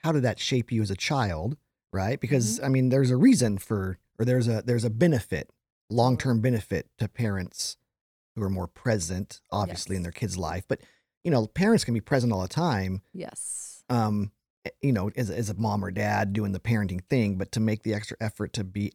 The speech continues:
Speaker 1: at most of your sporting events, most of your
Speaker 2: Yes.
Speaker 1: ec-, extracurricular, your dad is a busy dad. If
Speaker 2: Mm-hmm.
Speaker 1: he's in a tie, he wasn't a mechanic, he wasn't,
Speaker 2: Yes.
Speaker 1: right?
Speaker 2: <laughs>
Speaker 1: And, um,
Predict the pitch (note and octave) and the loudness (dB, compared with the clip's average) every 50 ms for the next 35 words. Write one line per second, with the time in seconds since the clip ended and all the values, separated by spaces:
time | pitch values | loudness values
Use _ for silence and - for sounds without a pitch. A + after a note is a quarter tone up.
0 | _ - G2 G2+ F#2+ - - _ _ _ _ _ _ _ _ _ _ _ _ C3 | _ -6 -6 -6 -6 -8 -12 _ _ _ _ _ _ _ _ _ _ _ _ -4
1 | B2+ B2 A#2+ A#2 G#2+ - - A#2+ G2 G#2 G2 G#2 G#2 - - - A2+ G#2+ G2+ G2 | 0 2 2 2 2 0 -2 -2 -2 -2 -2 -2 -4 -6 -4 -4 -2 -2 0 -2
2 | G2 F#2+ F2 G2 F#2+ F2 - - A2+ G#2+ G2+ - - G2+ G2 F#2+ G2 F#2 - - | -2 -4 -4 -4 -6 -6 -4 -4 -4 -2 -2 -4 -4 -4 -4 -4 -4 -6 -8 -14
3 | - - _ _ - G#2+ - - G#2+ F#2+ - - - G#2+ G#2 - G#2+ G#2+ G#2 G2+ | -20 -20 _ _ -10 -10 -8 -8 -10 -10 -8 -6 -6 -6 -4 -4 -4 -4 -2 -2
4 | F#2+ G2 F#2+ F2+ G2 G#2 G#2+ G#2 G#2 F#2+ - G2 G2 G2+ A#2+ A#2 A2+ G2+ A2 G2+ | -2 -2 -2 -2 -2 -2 -2 -2 -2 -2 -4 -6 -6 -2 -2 0 0 0 0 -2
5 | F#2 G2+ F2+ F2+ F#2 F2+ F#2 F#2+ G2+ - _ _ - F#3+ F#3 G#2+ A2 C#3 C3 A#2 | 0 -2 -2 -2 -2 -2 -2 -4 -4 -6 _ _ -12 -10 -6 0 2 2 2 4
6 | C3+ A2+ G#2+ - - - F#3 F3+ C#3+ C#3+ D#3 D#3 C3+ A#2+ B2+ B2+ C3 B2+ A#2 A#2+ | 2 0 0 -2 0 4 4 6 6 6 6 4 4 4 4 4 4 4 4 4
7 | B2 - - C3 A#2 A2 C3 D#3+ - - B2 A2 A#2 A#2+ A#2 A#2+ B2+ A#2 - - | 2 2 0 0 0 0 0 -2 -2 -2 0 2 2 2 2 2 0 -2 -4 -10
8 | - - - - F3 F#3+ A2 A2 A#2+ E4+ C#4 F#4+ - A3+ A#3 - C3 A2+ G2+ | -16 -16 -14 -10 -4 0 2 4 4 4 4 2 2 0 0 -2 -2 -2 -2